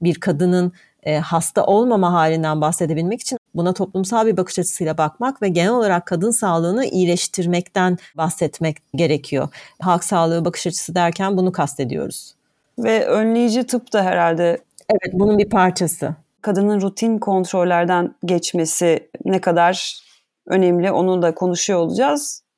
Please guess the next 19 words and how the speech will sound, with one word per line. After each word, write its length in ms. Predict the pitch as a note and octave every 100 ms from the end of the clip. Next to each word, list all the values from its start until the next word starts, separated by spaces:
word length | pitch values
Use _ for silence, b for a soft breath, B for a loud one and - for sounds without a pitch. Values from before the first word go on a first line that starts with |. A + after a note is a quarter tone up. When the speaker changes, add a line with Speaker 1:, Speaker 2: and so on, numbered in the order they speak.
| C4
Speaker 2:
Şimdi 360 | - D#4 C#4+ B3
de 240 | C4 C4
bu 120 | B3+ A#3+
bağlamda 460 | A#3 G#3 G#3+ B3
kadın 340 | B3 A#3+ A3+ D4
sağlığı 480 | - A#3 A3 A#3
ne 120 | A3 F3
demek? 320 | E3+ E3 E3
Yani 240 | F#3+ G3
biz 120 | G#3
neden 320 | G#3+ G#3+ C4 C#4
kadın 280 | A3+ G#3
sağlığını 760 | G#3 A3 G3 F#3+ F#3+ F#3+ G3 G3+ B B B G#3+ F3+
diğer 720 | G#3+ G3 F#3+ F#3+ - - - _ _
cinsiyetlerden 760 | - G3 F#3+ G3+ - F3+ F3+ F#3+
öte 220 | F3 G3+
konuşmak 560 | - G3+ G3 G#3+ G#3 -
zorunda 380 | E3+ E3+ E3
kalıyoruz? 800 | D#3+ F3 D#3+ D#3 D#3+ D#3+ - -